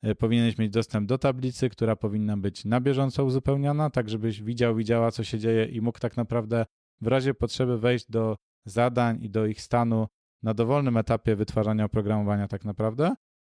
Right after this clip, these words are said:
No i moment komunikacji, zalecam, żeby był zewnętrzny komunikator, który jest oddzielny od maila,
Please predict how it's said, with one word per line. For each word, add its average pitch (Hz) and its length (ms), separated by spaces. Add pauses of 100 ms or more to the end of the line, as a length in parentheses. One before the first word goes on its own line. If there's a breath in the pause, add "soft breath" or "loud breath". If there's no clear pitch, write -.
(180)
No 156 140
i 165 180
moment 143 360
komunikacji, 135 960
zalecam, 117 460
żeby 110 200
był 104 140
zewnętrzny 123 500
komunikator, 117 680
który 107 260
jest 104 120
oddzielny 104 400
od 127 160
maila, 120 400